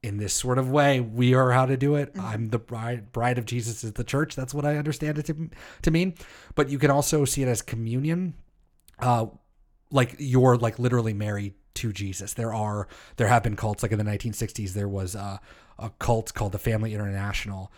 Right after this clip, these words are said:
Speaker 1: that took this to fruition. All of the members of both sexes, um, were encouraged to masturbate while visualizing themselves as
Speaker 2: Oh.
Speaker 1: women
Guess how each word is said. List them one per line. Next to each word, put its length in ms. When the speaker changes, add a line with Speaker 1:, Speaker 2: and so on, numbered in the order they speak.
Speaker 1:
that 520
took 300
this 340
to 320
fruition. 640
All 280
of 100
the 80
members 420
of 160
both 200
sexes, 560
um, 400
were 140
encouraged 480
to 80
masturbate 640
while 180
visualizing 720
themselves 420
as 100
Speaker 2:
Oh. 80
Speaker 1:
women 480